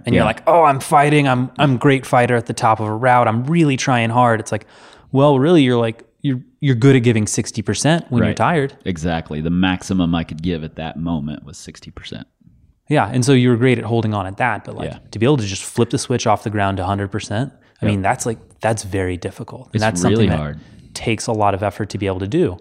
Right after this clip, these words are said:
Speaker 2: Yeah, and you know it when you see it. You know,
Speaker 1: Yes.
Speaker 2: there, there are a lot of rock climbers who can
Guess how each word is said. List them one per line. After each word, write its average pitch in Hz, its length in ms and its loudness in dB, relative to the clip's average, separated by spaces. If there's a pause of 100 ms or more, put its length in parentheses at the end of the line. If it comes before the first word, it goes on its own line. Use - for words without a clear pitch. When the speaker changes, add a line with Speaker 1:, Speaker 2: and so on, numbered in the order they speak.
(120)
Speaker 2:
Yeah, 120 100 4
and 110 100 4
you 143 60 4
know 104 300 6
it 60 100 2
when 82 140 0
you 80 80 0
see 87 320 -4
it. - 160 -16 (320)
You 80 140 -14
know, 76 40 -4
Speaker 1:
Yes. 78 220 -4
Speaker 2:
there, 107 400 4
there 101 160 2
are - 20 2
a 82 60 0
lot 80 320 -2
of 73 60 -4
rock 78 200 -2
climbers 65 440 -10
who 78 120 -10
can 71 300 -10